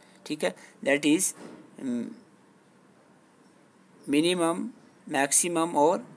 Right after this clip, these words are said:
क्लोज बटन, ठीक है, टाइटल बार में आपको देखने को मिलेंगे। तो इसके अलावा अगर हम बात करें जो एसेस, क्विक एसेस बटन है, जो, अ, बटन्स हैं, वो आपको यहाँ पर देखने को मिलेंगे तीन, that is, अ, आपको मिलेंगे सेव,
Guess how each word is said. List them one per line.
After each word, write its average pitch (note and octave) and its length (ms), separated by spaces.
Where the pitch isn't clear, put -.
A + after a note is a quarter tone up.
क्लोज D3 460
बटन, A#2 340
ठीक D3+ 220
है, E3+ 60
टाइटल C#3 300
बार C#3 220
में C3 160
आपको C#3 220
देखने D3 340
को G#3 220
मिलेंगे। C#3 480
तो - 120
इसके D#3+ 280
अलावा E3+ 300
अगर F3 180
हम E3 140
बात D#3 220
करें E3+ 280
जो E3+ 200
एसेस, - 640
क्विक G3 220
एसेस E3+ 340
बटन C#3+ 320
है, C3 120
जो, C#3+ 160
अ, D3 60
बटन्स C#3 460
हैं, D3 60
वो D3 160
आपको D3+ 280
यहाँ C3+ 200
पर C#3+ 140
देखने C3 460
को D3+ 120
मिलेंगे D#3 320
तीन, D3+ 500
that C#3 220
is, G3 200
अ, - 40
आपको C3+ 720
मिलेंगे C#3+ 340
सेव, F3+ 640